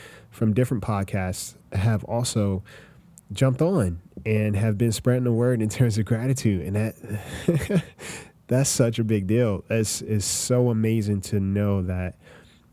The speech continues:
you know, you could just be a rock, just go swimming, you'll create some ripples. And trust me, however you show up, I cannot stress it enough, however you show up as your best self is gonna be more than enough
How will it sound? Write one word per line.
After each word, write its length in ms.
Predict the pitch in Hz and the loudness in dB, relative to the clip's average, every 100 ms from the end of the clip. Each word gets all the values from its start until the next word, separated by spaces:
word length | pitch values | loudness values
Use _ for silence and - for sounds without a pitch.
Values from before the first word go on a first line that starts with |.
| - | -6
you 100 | 107 | -2
know, 300 | 107 98 92 - - | 0 0 -4 -10 -8
you 160 | 104 | -6
could 140 | 101 110 | -2 -2
just 160 | 104 | -2
be 140 | 95 104 | 0 0
a 80 | 92 | 0
rock, 420 | 90 90 95 - - _ - - _ _ _ - | -2 -4 -10 -16 -20 _ -20 -20 _ _ _ -20
just 200 | - 104 | -6 -4
go 120 | 110 101 | 0 0
swimming, 500 | - 98 98 98 92 | -2 -2 0 0 0
you'll 160 | 104 | -2
create 300 | - 113 104 | -2 -2 -2
some 200 | - 98 | -2 -2
ripples. 400 | 98 95 95 92 - | -2 -2 -4 -4 -6
And 520 | 98 95 92 92 87 - _ | -4 -2 -2 -4 -6 -14 _
trust 300 | - 110 101 | -6 -4 -2
me, 240 | 95 87 87 | -4 -4 -6
however 440 | 95 87 117 113 | -6 -6 -2 0
you 180 | 113 101 | 2 0
show 300 | - - 95 | -4 -4 -2
up, 180 | 95 - | -4 -6
I 80 | 98 | -12
cannot 260 | - 95 | -8 -8
stress 280 | - 98 - | -6 -10 -8
it 40 | |
enough, 280 | 90 90 87 | -6 -6 -6
however 440 | 113 107 127 123 113 | -6 -6 -4 -2 0
you 200 | 104 104 | 0 -2
show 260 | - 101 | 0 0
up 140 | 90 85 - - - - - | 0 -4 -14 -20 -20 -20 -6
as 140 | 98 | -2
your 100 | 98 | -2
best 280 | 90 98 - | -2 -4 -4
self 340 | 98 87 85 - - - - - - | -4 -4 -6 -16 -20 -20 -20 -18 -8
is 100 | 95 | -2
gonna 160 | 101 | 0
be 100 | 92 | 0
more 280 | 87 90 92 | -2 0 0
than 160 | 92 87 | 0 -2
enough 420 | 85 82 - | -6 -10 -14